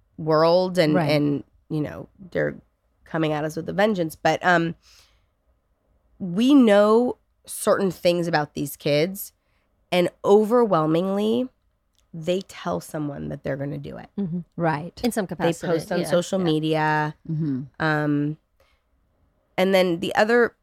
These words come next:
Speaker 1: big thing that I haven't addressed yet that I, I know we both wanna talk about is, um, there's a program through, um, Everytown called Be Smart.
Speaker 2: Mm-hmm.
Speaker 1: And it's a program for parents, and it has to do with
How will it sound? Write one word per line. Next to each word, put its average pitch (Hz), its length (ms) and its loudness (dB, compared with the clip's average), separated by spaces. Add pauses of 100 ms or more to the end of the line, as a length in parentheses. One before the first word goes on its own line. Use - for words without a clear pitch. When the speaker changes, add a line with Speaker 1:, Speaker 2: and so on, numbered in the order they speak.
(120)
Speaker 1:
big 180 180 0
thing 180 220 0
that 160 100 0
I 160 40 2
haven't 160 280 -2
addressed 151 300 -2
yet 151 140 -4
that 151 100 -2
I, 147 80 -2 (180)
I 156 40 -4
know 156 160 -4
we 156 80 -4
both 151 240 -10
wanna 151 120 -6
talk 151 180 -4
about 156 300 -2
is, 147 460 0
um, 147 260 0
there's 170 160 0
a 160 60 -2
program 165 440 -2 (220)
through, 165 440 -2 (280)
um, 147 420 0 (120)
Everytown 156 520 -2
called 147 320 -4
Be 165 160 -4
Smart. - 560 -4 (100)
Speaker 2:
Mm-hmm. 190 380 -2 (380)
Speaker 1:
And 160 460 4
it's - 500 -6 (260)
a 170 60 -4
program 185 420 0
for 254 140 -4
parents, - 840 -4 (680)
and 180 140 2
it 165 120 -2
has 165 320 -2
to 196 80 -8
do 165 520 -2 (140)
with 156 580 -4